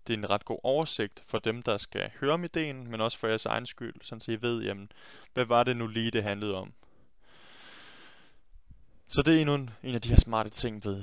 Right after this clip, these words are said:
de her skabeloner. Så de kan I bruge, de er under, under indsæt, og, øh, og det er sådan set bare at gå i gang med dem,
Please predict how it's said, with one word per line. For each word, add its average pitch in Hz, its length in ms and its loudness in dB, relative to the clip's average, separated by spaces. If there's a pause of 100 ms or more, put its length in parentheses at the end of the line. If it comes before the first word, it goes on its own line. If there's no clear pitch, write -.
(120)
de 110 60 -4
her 104 80 8
skabeloner. 95 580 0 (600)
Så - 120 -8
de 156 100 -2
kan 185 100 8
I 165 40 8
bruge, 156 280 -2 (100)
de 139 80 6
er 139 60 8
under, 131 180 2 (120)
under 120 120 -2
indsæt, 135 440 0 (640)
og, 101 400 0
øh, 98 180 0
og 107 120 -4
det 117 100 4
er 107 40 2
sådan 113 160 -8
set - 140 -6
bare 101 140 0
at 98 60 -4
gå 98 80 -2
i 95 40 -4
gang 95 220 0
med 90 120 -8
dem, 101 120 -14